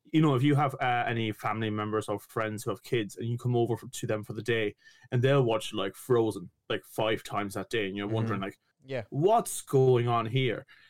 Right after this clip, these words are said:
Speaker 2: No,
Speaker 1: And then
Speaker 2: we
Speaker 1: I,
Speaker 2: all,
Speaker 1: <laughs> I would
Speaker 2: we
Speaker 1: talk about
Speaker 2: did
Speaker 1: this.
Speaker 2: it. We did it when we were kids. I would,
Speaker 1: Yeah.
Speaker 2: I would put, this was one of them, the Mighty Morphin Power Rangers movie, the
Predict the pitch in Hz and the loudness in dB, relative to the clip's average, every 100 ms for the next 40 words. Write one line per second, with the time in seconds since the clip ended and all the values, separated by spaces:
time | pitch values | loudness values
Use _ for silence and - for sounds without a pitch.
0 | _ _ _ _ 180 254 151 185 185 - | _ _ _ _ 0 4 6 8 8 6
1 | 160 180 175 196 180 160 185 - - - | 6 6 4 6 6 8 4 2 -12 -2
2 | 156 180 160 120 117 143 143 117 - 95 | 0 2 2 2 -2 -2 -2 -2 -2 0
3 | - - 339 370 269 143 143 120 - - | 2 4 4 4 4 2 0 -4 -8 -6
4 | 147 170 139 127 127 120 123 123 120 117 | -4 -2 -2 0 0 0 -2 -4 -4 -2
5 | 135 139 123 117 117 113 113 107 104 107 | -2 -2 -4 -4 -2 -2 -2 -4 -6 -8
6 | 101 104 - - _ 123 117 107 | -8 -10 -12 -20 _ -4 -2 -4